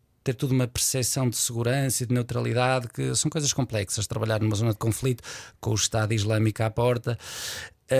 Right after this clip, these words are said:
Hum, tudo isto para dizer que eu combinei com os Médicos Sem Fronteiras que levaria o livro, isto foi conversado e discutido e tudo, tralalá, mas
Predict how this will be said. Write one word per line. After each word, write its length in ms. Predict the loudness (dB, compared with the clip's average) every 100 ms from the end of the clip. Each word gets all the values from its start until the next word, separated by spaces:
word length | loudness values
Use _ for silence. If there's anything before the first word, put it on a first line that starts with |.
| 4
Hum, 140 | 2 -2
tudo 160 | -6 0
isto 120 | 0 0
para 120 | -2
dizer 340 | 0 0 0
que 320 | -2 0 0 2
eu 140 | 0
combinei 460 | 2 2 4 2 2
com 100 | 0
os 60 |
Médicos 320 | 2 2 2
Sem 120 | 2 2
Fronteiras 600 | 2 0 2 2 0 -4
que 100 | -4
levaria 340 | -2 0 0
o 80 | 2
livro, 360 | 2 0 0
isto 160 | -4 -4
foi 80 | -6
conversado 760 | 0 0 2 2 4 2 2 -2
e 180 | -4 -4
discutido 580 | -4 -6 -4 -2 0
e 60 | -2
tudo, 280 | -2 -4 -2
tralalá, 600 | -4 0 0 2 0 0
mas 520 | 0 2 2 0 -2